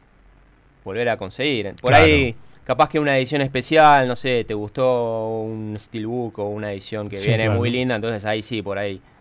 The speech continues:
Speaker 1: decís, "Bueno, esta, mm, no, me la quedo", no sé, tipo, me gusta, por ejemplo, Pecados Capitales, y tengo el digibook ahí porque es la edición que me gusta y no lo vendo.
Speaker 2: Ujú.
Speaker 1: Pero después, por lo general, si son cosas que se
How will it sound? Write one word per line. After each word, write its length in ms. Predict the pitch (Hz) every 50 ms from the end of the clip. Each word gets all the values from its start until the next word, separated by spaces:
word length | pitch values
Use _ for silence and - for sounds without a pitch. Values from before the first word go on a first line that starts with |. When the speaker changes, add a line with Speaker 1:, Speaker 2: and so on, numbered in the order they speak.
| _ _ _ _ _ _ _ -
Speaker 1:
decís, 240 | 92 92 - 104 101
"Bueno, 260 | 104 101 98 98 101
esta, 420 | 107 104 - 110 101 95 92 92
mm, 260 | 95 98 98 92 92
no, 140 | 92 92 92 90
me 240 | 90 87 90 92
la 120 | 92 95 98
quedo", 260 | 110 101 90 82 87
no 100 | 95 98
sé, 180 | - - 92 85
tipo, 400 | 101 95 95 92 92 90 95 92
me 280 | 98 98 98 95 95 101
gusta, 240 | 113 117 - 110
por 120 | 107 107 101
ejemplo, 560 | - 123 113 110 113 110 110 110 110 110 107
Pecados 240 | 113 117 120 127 127 -
Capitales, 760 | 120 120 131 123 135 151 160 160 165 170 170 170 - - - - - - - _ _ _ _ _ _ _ _
y 160 | - 127 123
tengo 240 | 123 151 160 160 147
el 80 | 139 127
digibook 580 | 127 123 - - 139 143 160 170 175 170 -
ahí 440 | 131 123 135 143 170 180 185 180 175
porque 800 | 135 135 113 120 101 113 113 110 107 107 107 107 104 104 107 113 117
es 100 | 120 120
la 140 | 120 113
edición 300 | 110 110 110 - 135 127
que 80 | 117 120
me 100 | 120 123
gusta 260 | 135 156 160 - -
y 40 | 120
no 120 | 127 127
lo 120 | 123 123 123
vendo. 340 | 120 110 104 92 90 - - - - - - 113
Speaker 2:
Ujú. 280 | 110 95 92 110 143 180
Speaker 1:
Pero 760 | 143 143 156 160 160 156 156 156 156 156 156 156 156 160 156 165 - _ _ _ _ _ _ _ _ _ - 202 180
después, 300 | - 196 - - 247 240
por 140 | - 208 170
lo 80 | 156 143
general, 260 | 151 151 165 185 185
si 120 | - -
son 160 | 131 147 143 143
cosas 220 | 151 139 147 143
que 120 | - 123
se 200 | 110 - 113 110